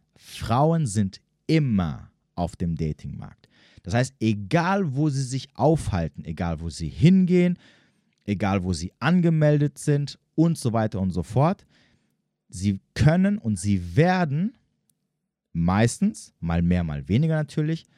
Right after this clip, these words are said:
von anderen Männern angesprochen oder angeschrieben werden. Das heißt, eine Frau wird niemals, auch wenn sie in einer Beziehung ist und vergeben ist, optionslos sein,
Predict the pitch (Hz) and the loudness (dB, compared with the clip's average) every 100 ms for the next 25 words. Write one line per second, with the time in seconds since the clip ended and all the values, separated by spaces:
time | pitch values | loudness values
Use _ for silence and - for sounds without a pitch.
0 | _ _ _ - 101 - 135 165 165 151 | _ _ _ -4 -4 -2 -2 0 0 0
1 | 147 127 98 110 127 131 127 127 - _ | -2 -2 0 2 2 0 -2 -6 -14 _
2 | - 127 180 175 165 - 160 170 185 175 | -6 0 2 2 0 -2 -2 -2 -4 -6
3 | - 120 135 _ - 170 165 139 113 - | -4 -2 -2 _ -2 0 2 2 0 -2
4 | - 101 90 82 73 82 69 62 - - | 0 0 0 -2 -4 -4 -4 -8 -16 -20
5 | _ _ _ _ _ _ _ _ _ 98 | _ _ _ _ _ _ _ _ _ 0
6 | 147 151 - 120 110 - 123 160 151 82 | 2 0 0 0 0 -4 -4 0 2 0
7 | 58 - _ _ _ 98 113 - 123 151 | -4 -14 _ _ _ -4 -4 0 2 4
8 | 170 139 85 62 - - 110 101 95 160 | 4 2 0 -4 -14 -4 -2 -2 0 2
9 | 196 160 160 131 120 104 - - - 170 | 2 0 -4 -6 -6 -6 -8 -10 -2 0
10 | 113 92 90 95 101 95 123 131 107 160 | 2 0 -4 -2 -2 0 0 2 0 -2
11 | - _ _ _ _ - 117 _ - - | -6 _ _ _ _ -4 -4 _ -6 2
12 | 139 143 120 95 82 78 - 65 53 | 2 2 -2 -4 -4 -4 -8 -10 -10